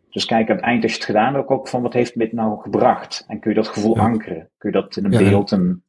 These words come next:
Speaker 2: leer jezelf indien nodig beter kennen over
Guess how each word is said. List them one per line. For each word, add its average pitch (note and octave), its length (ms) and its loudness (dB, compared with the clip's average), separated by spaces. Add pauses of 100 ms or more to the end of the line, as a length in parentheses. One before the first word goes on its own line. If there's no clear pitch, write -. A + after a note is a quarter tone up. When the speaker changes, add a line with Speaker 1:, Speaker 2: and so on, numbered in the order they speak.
(600)
Speaker 2:
leer G2 260 2
jezelf G2 420 2
indien G2 240 0
nodig G2+ 300 -2
beter G#2+ 340 -2
kennen G#2+ 340 -2
over F#2+ 420 -10